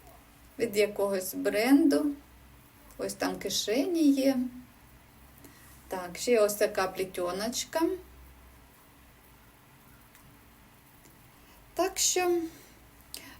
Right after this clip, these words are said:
е, скоро буду знімати відео і показувати ще, е, свій одяг із секонду, який я купляла. Вирішила зважити оцю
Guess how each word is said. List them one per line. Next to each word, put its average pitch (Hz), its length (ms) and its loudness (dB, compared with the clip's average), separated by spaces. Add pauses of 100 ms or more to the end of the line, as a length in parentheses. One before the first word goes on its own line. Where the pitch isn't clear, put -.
е, 196 120 2
скоро 214 380 4
буду 196 280 -2
знімати 196 580 -4
відео 269 520 4
і 208 320 -2
показувати 208 1120 -2 (140)
ще, 226 520 -2 (440)
е, 170 300 -2
свій - 420 -2
одяг 185 500 0
із - 320 -4
секонду, 170 460 -2
який 180 420 -4
я 196 140 -2
купляла. 170 800 -6 (1500)
Вирішила 214 560 2
зважити 175 680 -2
оцю 180 300 -4